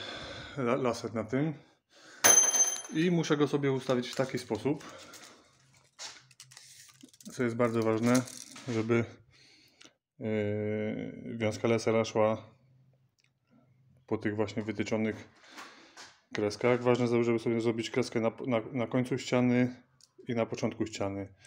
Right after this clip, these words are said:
bo środek może gdzieś tam uciekać i laser ma nam się schodzić tam i tu. I ustawiamy sobie laser w taki sposób, żeby nam,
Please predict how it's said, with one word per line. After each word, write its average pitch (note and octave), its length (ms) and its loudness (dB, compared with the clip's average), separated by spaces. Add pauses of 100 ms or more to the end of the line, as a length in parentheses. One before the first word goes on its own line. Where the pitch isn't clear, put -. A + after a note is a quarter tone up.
(400)
bo A2 80 -4
środek A2+ 340 0
może A2 200 0
gdzieś G#2+ 160 0
tam A2 160 -4
uciekać A#2+ 440 0 (1080)
i B2+ 180 -2
laser A#2+ 320 2
ma A2+ 100 2
nam A2 160 0
się - 240 -6
schodzić G#2+ 460 -4
tam A#2+ 280 2 (480)
i A2+ 120 -2
tu. G2+ 200 -2 (1200)
I C3+ 80 0
ustawiamy C3+ 520 4
sobie A#2+ 220 0
laser A#2 300 0
w - 40 -14
taki B2+ 240 -2
sposób, C#3 480 -4 (1800)
żeby A#2+ 280 0
nam, B2 300 0